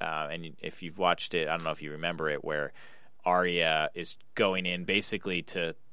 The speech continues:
help the family, to save, you know, she knows something's wrong, and the Hound,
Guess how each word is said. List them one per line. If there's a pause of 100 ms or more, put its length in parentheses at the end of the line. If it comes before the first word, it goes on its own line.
help
the
family,
to
save,
you
know,
she
knows
something's
wrong, (300)
and
the
Hound,